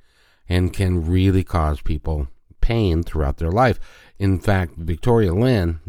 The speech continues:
did not even remember that she had been abused until she was forty-two years of age. It affected her entire life and, and, um, all the way through her teenage years, how she looked at men.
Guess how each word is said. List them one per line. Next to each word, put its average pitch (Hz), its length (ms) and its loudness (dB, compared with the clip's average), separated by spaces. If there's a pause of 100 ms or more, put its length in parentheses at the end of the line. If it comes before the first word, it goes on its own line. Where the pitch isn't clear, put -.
did 98 160 0
not 110 260 2
even 85 580 -2
remember 85 760 0 (460)
that 82 120 -4
she 95 200 -2
had 87 120 -2
been 80 140 -2
abused 78 460 -4
until 76 180 -6
she 82 140 -8
was 82 160 -4
forty-two 76 460 -6
years 67 260 -4
of 60 120 -10
age. 71 380 -8 (760)
It 110 160 2
affected 95 500 0
her 82 240 -2
entire 95 580 0
life 82 380 -2
and, 76 340 -4
and, 71 400 -6 (480)
um, 71 420 -4 (180)
all 87 180 0
the 95 80 4
way 85 140 2
through 82 220 -4
her 67 80 -6
teenage 98 540 -2
years, 78 380 -2
how 69 160 -8
she - 160 -10
looked 65 240 -10
at - 120 -12
men. 104 440 2